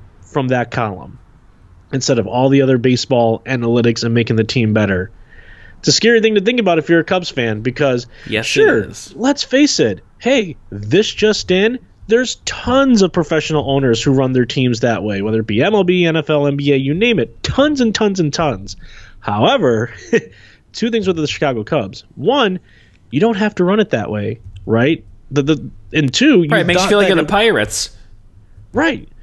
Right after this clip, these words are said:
Speaker 1: You, you have no, you do not, you, you have the money to get, to get through this. At least that's what I,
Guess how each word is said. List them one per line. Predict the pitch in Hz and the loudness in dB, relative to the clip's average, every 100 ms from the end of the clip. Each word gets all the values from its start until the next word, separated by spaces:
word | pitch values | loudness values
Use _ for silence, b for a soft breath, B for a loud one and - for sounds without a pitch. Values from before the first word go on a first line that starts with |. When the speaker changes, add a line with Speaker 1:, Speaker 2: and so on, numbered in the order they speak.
| b | b
Speaker 1:
You, | 185 190 | -8 0
you | 220 | 2
have | 247 302 | 2 0
no, | 269 269 214 | 2 2 0
you | 175 190 | -2 -2
do | 196 220 | 2 2
not, | 208 208 240 240 - - | 4 2 0 -2 -10 -8
you, | 170 | -4
you | 165 180 | 0 2
have | 165 226 277 | 2 0 0
the | 175 | 0
money | 147 160 165 110 101 101 | 2 2 0 -2 -6 -6
to | 143 | -2
get, | 139 - | 0 -2
to | 139 | -2
get | 135 - | -2 0
through | 135 170 139 | 2 4 4
this. | 90 87 - - | 0 -6 -10 -6
At | 151 139 | 0 2
least | 139 | 2
that's | 151 139 | 0 -2
what | 117 | -2
I, | 151 139 | -2 -4